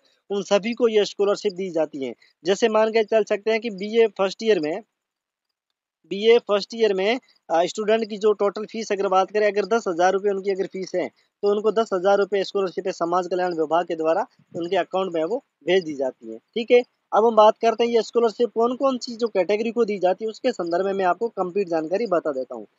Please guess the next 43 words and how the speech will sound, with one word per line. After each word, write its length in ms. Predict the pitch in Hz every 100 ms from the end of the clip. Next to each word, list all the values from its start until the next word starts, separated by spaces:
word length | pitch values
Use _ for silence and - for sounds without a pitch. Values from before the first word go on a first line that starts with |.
| _ _ -
सबसे 240 | 202 247
पहले 180 | 240 233
हम 100 | 214
बात 200 | 214 214
करते 260 | 208 190 214
हैं 80 | 233
समाज 340 | - 196 208 208
कल्याण 260 | 208 208 190
विभाग 280 | 180 190 196
के 120 | 196
द्वारा 220 | 180 202
ये 140 | 185 185
जो 120 | 202
छात्रवृत्ति 640 | - 185 185 196 185 185 190
है 80 | 220 _ _ _ 175
वो 100 | 196
कौन 200 | 208 214
कौन 140 | 226
सी 100 | 208
category 400 | 208 185 202 214
को 140 | 202 190
दी 140 | 190
जाती 220 | 185 185 214
है। 60 |
तो 100 | 202
आपको 200 | 185 190
ध्यान 200 | 160 175
में 80 | 185
रखना 180 | 175 185
है 160 | 165
एससी, 360 | 180 - 220 233 _ _ _ _ _ _ _
एसटी 540 | - 170 - 220 233 240 _ _ -
और 140 | 175
इसके 220 | 202 - 220
अलावा 260 | 226 247
अगर 160 | 214 196
बात 220 | 175 170
करें 220 | - 151
तो 360 | 110 _ _ 147
ये 160 | 165 214
दी 140 | 220 202
जाती 300 | 214 208
है 60 | 220